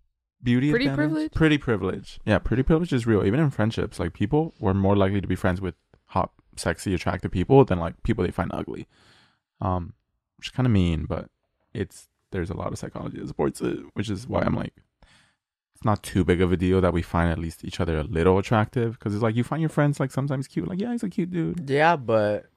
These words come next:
Speaker 3: it's different when you meet them on a dating app.
Speaker 1: I could see that.
Speaker 3: It's, it's like my
Speaker 1: I could see that for sure. Um,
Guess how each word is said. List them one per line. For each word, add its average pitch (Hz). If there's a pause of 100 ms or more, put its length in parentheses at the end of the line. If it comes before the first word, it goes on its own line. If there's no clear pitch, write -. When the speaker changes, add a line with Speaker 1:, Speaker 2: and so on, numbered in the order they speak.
(400)
Speaker 3:
it's 117
different 113
when 95 (100)
you 107
meet 110
them 95
on 95
a 90
dating 87
app. -
Speaker 1:
I 135
could 135
see -
that. 78
Speaker 3:
It's, 95
it's 101
like 104
my 107
Speaker 1:
I 120
could 101
see 90
that 85 (520)
for 110
sure. 101 (760)
Um, 101